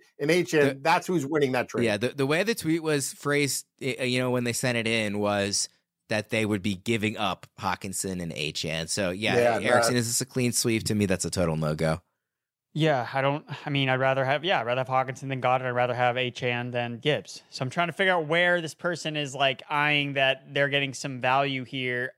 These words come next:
Speaker 3: Again, maybe if they either, if Dallas Goedert was Travis Kelce or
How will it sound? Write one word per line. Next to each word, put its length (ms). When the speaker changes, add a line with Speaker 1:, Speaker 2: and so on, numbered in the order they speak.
Speaker 3:
Again, 360
maybe 360
if 140
they 160
either, 400
if 120
Dallas 300
Goedert 380
was 520
Travis 240
Kelce 360
or 680